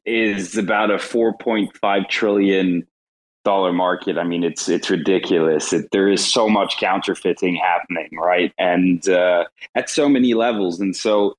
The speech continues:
the fight's really on the higher end, uh, of,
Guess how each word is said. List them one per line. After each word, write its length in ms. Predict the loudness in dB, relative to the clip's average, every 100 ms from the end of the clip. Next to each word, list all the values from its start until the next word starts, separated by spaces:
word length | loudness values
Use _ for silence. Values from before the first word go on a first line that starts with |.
| _ -12
the 60 |
fight's 420 | -6 -2 -2 -2 -2
really 240 | 0 2
on 160 | 0 -2
the 100 | -4
higher 460 | -2 0 0 0
end, 420 | -2 -2 -4 -8 -16 _ _ _ -2
uh, 380 | 0 2 2 0
of, 180 | -2